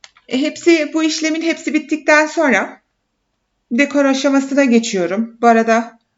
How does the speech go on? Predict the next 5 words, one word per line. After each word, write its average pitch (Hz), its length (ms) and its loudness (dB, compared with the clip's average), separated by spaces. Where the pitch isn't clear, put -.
dekorlarını 226 520 2
falan 214 300 0
yapıyorum. 180 680 -4
Bu 226 40 -8
sefer, 202 520 -6